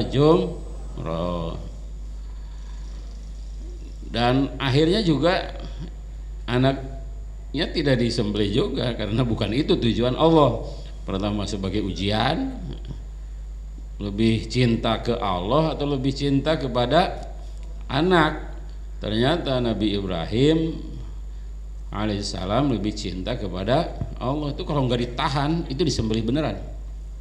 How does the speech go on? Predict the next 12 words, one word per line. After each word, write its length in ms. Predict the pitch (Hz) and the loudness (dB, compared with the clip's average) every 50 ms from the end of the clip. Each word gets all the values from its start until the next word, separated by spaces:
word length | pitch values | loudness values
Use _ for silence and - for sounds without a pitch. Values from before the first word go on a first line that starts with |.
| - - - - - - - - | -10 -10 -10 -10 -10 -10 -10 -8
Tapi 320 | - 107 101 98 107 117 | -4 -4 -2 -2 -2 -2
Allah 800 | 113 113 104 98 95 92 90 98 113 127 147 156 156 - - - - - - - - - - - | 0 2 2 2 2 0 2 6 8 8 8 6 4 -2 -6 -8 -10 -10 -10 -10 -10 -10 -8 -8
maha 560 | - 85 95 98 95 92 - - 101 98 98 - - - - - - - - - - - - - - - - - - - - - - - - - | -8 -6 -4 -4 -4 -4 -4 -2 -2 -2 -2 -2 -4 -6 -8 -8 -8 -10 -10 -10 -10 -10 -10 -10 -8 -8 -8 -10 -10 -10 -10 -10 -10 -10 -10 -8
kuasa 560 | - 101 101 101 107 107 - - - 98 101 | -4 -2 0 0 0 0 -2 -2 -2 -2 -2
untuk 240 | 104 101 95 101 101 | -2 -2 -2 -2 0
menghentikan. 880 | 113 110 110 107 123 120 120 117 - 143 139 127 - 135 104 92 90 - - - - - - - - - - | 2 2 4 6 6 4 4 4 4 4 2 4 4 0 0 0 -2 -6 -8 -10 -10 -10 -10 -10 -10 -10 -8
Akhirnya 720 | - 87 85 80 95 95 98 107 120 131 135 147 151 - - - - - - - - - - - | -8 -6 -4 -2 -2 0 2 2 4 4 4 2 0 -4 -6 -8 -8 -8 -8 -10 -10 -10 -10 -8
diganti 1400 | - 90 98 101 104 104 107 113 113 123 123 123 - - - - - - 101 117 113 123 135 139 135 131 143 143 139 | -6 -2 0 2 2 4 6 6 6 4 4 0 -2 -4 -6 -8 -8 -4 0 2 2 4 4 2 0 0 0 0 0
dengan 720 | 120 107 110 110 113 127 139 143 147 147 143 139 - - - - - - - - - - | 0 2 2 2 4 2 2 2 0 -2 -4 -4 -6 -8 -10 -10 -10 -10 -8 -8 -8 -4
kibas 480 | 127 123 123 117 120 123 123 120 - - 110 | -2 -2 -2 0 -2 -2 -2 -2 -4 -4 -2
yang 160 | 107 117 113 104 110 110 - 117 - - - - - | -2 -2 -2 -4 -6 -8 -8 -10 -10 -10 -10 -8 -6
besar. 640 | 104 107 107 - - 131 110 98 98 95 98 - | -4 -4 -4 -4 -2 -2 -2 -2 -2 -4 -6 -8